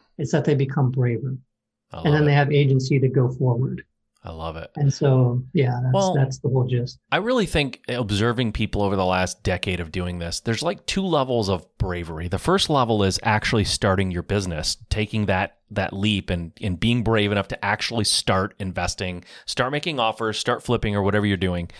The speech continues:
Speaker 2: But that's just one level. And I think people sometimes get to that level and they understand what it took. They understand what it takes to continue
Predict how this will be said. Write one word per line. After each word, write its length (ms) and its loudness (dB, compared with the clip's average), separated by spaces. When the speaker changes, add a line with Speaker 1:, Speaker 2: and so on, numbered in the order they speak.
Speaker 2:
But 340 0
that's 300 -2
just 180 0
one 240 0
level. 360 2
And 40 0
I 80 -2
think 160 -2
people 220 -2
sometimes 400 -2
get 160 -2
to 80 -4
that 160 0
level 480 0
and 140 0
they 120 2
understand 680 0
what 120 2
it 120 -8
took. 280 -2
They 180 0
understand 460 0
what 120 0
it 140 -6
takes 480 -2
to 120 -6
continue 800 0